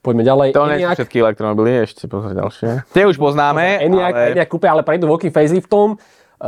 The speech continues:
Speaker 1: nemali sme možnosť síce my osobne ich vidieť, ale už tiež vieme asi, ako budú vyzerať. E, ja osobne som dosť fanúšik aktuálneho dizajnového jazyku značky Škoda. Enyaq sa mi veľmi páči. Myslím si, že budeš súhlasiť.
Speaker 2: Áno, akože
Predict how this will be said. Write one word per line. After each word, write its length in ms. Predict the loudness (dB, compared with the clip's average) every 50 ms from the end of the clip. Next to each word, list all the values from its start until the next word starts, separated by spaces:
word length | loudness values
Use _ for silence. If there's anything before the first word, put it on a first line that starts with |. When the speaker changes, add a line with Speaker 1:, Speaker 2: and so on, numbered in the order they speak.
| 2 2 4 4 4 2 2 2
Speaker 1:
nemali 580 | 0 0 2 2 4 4 4 4 4 4 4 4
sme 140 | 4 4 2
možnosť 480 | 2 2 2 2 2 2 0 0 0 0
síce 300 | -2 -4 -4 -2 0 2
my 160 | 2 4 2
osobne 400 | 2 0 0 -2 -2 0 2 2
ich 160 | 2 0 0 0
vidieť, 560 | 0 0 2 4 4 4 4 4 2 0 -4
ale 300 | -2 0 0 0 0 -2
už 240 | -2 -4 -4 -4 -4
tiež 320 | 0 2 2 4 2 2
vieme 480 | 0 0 2 4 4 4 2 2 0 0
asi, 320 | -2 -2 -6 -6 -2 0
ako 240 | 0 0 0 0 -2
budú 240 | 0 0 0 2 2
vyzerať. 560 | 2 2 4 4 4 4 2 2 2 0 -2 -4 -8
E, 240 | -10 -8 -8 -4 -2 0 2 2 2 2 4 4 2 2 0 -2 -6 _ _ _ _ _ _ _ _ _ _ _ _ -2
ja 160 | 0 0 2
osobne 320 | 2 0 -2 -4 -2 -2 -2
som 240 | 0 0 -2 -2 0
dosť 220 | 0 -2 -2 -2
fanúšik 420 | -2 -2 -2 -4 -4 -4 -6 -6 -6 -6
aktuálneho 480 | -6 -6 -6 -4 -2 -2 0 0 0 -2
dizajnového 560 | -2 0 0 0 0 0 0 0 0 0 0
jazyku 380 | 2 2 0 0 -2 -4 -6 -4
značky 260 | -2 -4 -4 -4 -6
Škoda. 380 | -8 -4 -4 -2 0 0 0 -2
Enyaq 300 | -2 -2 0 0 0 0
sa 80 | 0 0
mi 80 | 0
veľmi 240 | 2 2 2 2 2
páči. 480 | 0 0 -2 -2 -2 -2 -2 -2 -2 -4 -10 _ _ _
Myslím 200 | -20 -14 -12 -12
si, 120 | -10 -8 -6
že 80 | -4
budeš 160 | -2 -2 -2 -4
súhlasiť. 460 | -4 -6 -6 -6 -4 -4 -6 -6 -4
Speaker 2:
Áno, 400 | -2 -2 -2 -2 -2 -4 -8 -8
akože 400 | -8 -8 -6 -4 -4 -2 -4 -4